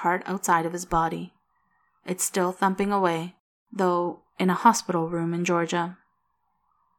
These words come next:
Maggie fusses over the two of them as Scully struggles to get comfortable in the rigid airplane seat. The baby has slept through boarding and takeoff, but is now voicing his discomfort or hunger.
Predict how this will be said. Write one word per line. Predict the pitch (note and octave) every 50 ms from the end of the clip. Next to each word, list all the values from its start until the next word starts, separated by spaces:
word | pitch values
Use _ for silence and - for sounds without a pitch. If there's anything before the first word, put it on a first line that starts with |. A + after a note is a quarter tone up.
| _ _ _ _ _ _ -
Maggie | A3 G#3 G#3 A3+ A3 B3+ C4
fusses | B3+ - A3+ G#3+ - - A3+ G#3+ G#3
over | F3+ F3+ F#3+ F#3
the | F#3 G3
two | - - G3+ F#3
of | F3 F3+
them | F3+ E3+ E3 E3 -
as | - F#3 -
Scully | - - G3+ F3+ F3+ G3+
struggles | G3+ - - A3 F#3 F3 - E3 E3+ E3 -
to | - G3
get | F#3+ F3+ -
comfortable | - - F#3 F3+ - - E3+ F3 D#3+ D#3+ F3 -
in | F#3+ F#3+
the | F3+ F3
rigid | F3+ F3+ F3 F3 F#3+ F#3+ F#3+ - -
airplane | F#3 F3+ E3+ E3+ - F3+ F3 E3+ D#3+
seat. | - - G2 F#2 F#2 - - _ _ _ _ _ _ _ _ _ _ _ _ -
The | F#3
baby | F#3+ G3 F#3 F3+ F3+ G3 G#3
has | G#3 A#3 A#3
slept | - - G3 F#3+ - -
through | - - F#3+ F#3 F#3
boarding | F#3 - F3+ E3+ E3 D#3+ E3 E3 F#3
and | F3+ F#3+ -
takeoff, | - F#3 D#3+ - E3+ E3 D#3+ F3 F#3 - _ _ _
but | - G#3
is | G3+ F#3+ F#3
now | F#3+ F#3 F3+ F#3 G#3+
voicing | G#3+ G3+ F#3+ F#3 F#3 F#3 - G#3 G3
his | F#3+ G#3+ G3+
discomfort | - A3+ G3+ - - - E3 E3+ F3 - F3+ - -
or | - G3 G3+
hunger. | F#3+ F#3+ F3 D#3+ D#3 E3+ E2+ F2 F#3 F#3 -